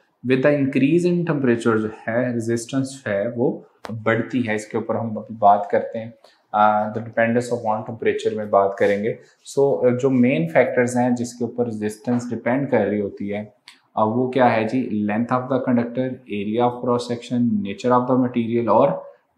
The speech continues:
temperature। ठीक है। अच्छा, अब इससे related जो questions paper में आते हैं, that is so simple, इसमें आपको, uh, length, area, resistivity given हो सकती है, resistance find करनी होती है,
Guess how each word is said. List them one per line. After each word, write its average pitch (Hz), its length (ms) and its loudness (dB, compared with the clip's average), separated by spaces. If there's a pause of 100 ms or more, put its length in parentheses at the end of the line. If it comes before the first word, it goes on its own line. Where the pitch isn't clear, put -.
temperature। - 760 -4
ठीक 151 180 -8
है। 165 140 -2 (560)
अच्छा, 156 180 -4
अब 165 420 -6
इससे 165 260 -2
related 147 400 0
जो 147 120 -4
questions - 540 0
paper 120 320 2
में 110 140 -2
आते 98 300 0
हैं, 120 260 -2
that 107 440 -4
is 117 80 -4 (160)
so 131 220 -6
simple, 123 320 0
इसमें 117 280 -6
आपको, 113 500 0 (280)
uh, 117 80 -2
length, 113 420 4 (260)
area, 120 380 4
resistivity 117 580 0
given 123 300 4
हो 113 100 2
सकती 110 300 -6
है, 113 80 -2
resistance 104 600 -6
find 110 260 0
करनी 107 240 0
होती 104 340 -6
है, 104 160 -6